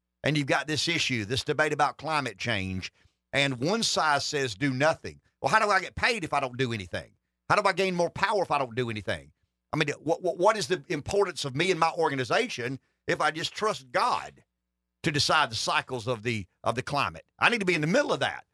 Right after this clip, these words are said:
So it becomes a dominant idea. You almost talk yourself into believing we've gotta do this. I mean, there's money to be made. There's influence to be had. There's power to exert. That, that is the mindset. That's what Curtis Yarvin argues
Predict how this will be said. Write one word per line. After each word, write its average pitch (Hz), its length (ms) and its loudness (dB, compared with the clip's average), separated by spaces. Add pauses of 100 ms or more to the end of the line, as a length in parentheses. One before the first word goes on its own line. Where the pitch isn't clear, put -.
(260)
So 196 120 0
it 170 80 0
becomes 156 340 -2
a 170 40 -4
dominant 147 420 2
idea. 139 500 2 (200)
You 151 100 2
almost 202 320 2
talk 185 260 -2
yourself 175 400 0
into 147 120 -4
believing 135 640 0 (360)
we've 226 160 0
gotta 254 280 2
do 165 180 0
this. 101 420 -8 (220)
I - 80 -4
mean, 156 80 0
there's 175 200 2
money 247 260 2
to 220 60 -4
be 180 140 0
made. 110 380 -2 (320)
There's 151 180 4
influence 226 460 0
to 160 100 -6
be 156 160 2
had. 107 380 0 (220)
There's 196 180 2
power 247 380 4
to 175 120 0
exert. 113 400 -4 (720)
That, 175 240 2
that 208 160 4
is 196 140 0
the 160 100 0
mindset. 156 720 0
That's 170 160 -2
what 208 160 -2
Curtis 196 360 2
Yarvin 151 380 2
argues 143 640 0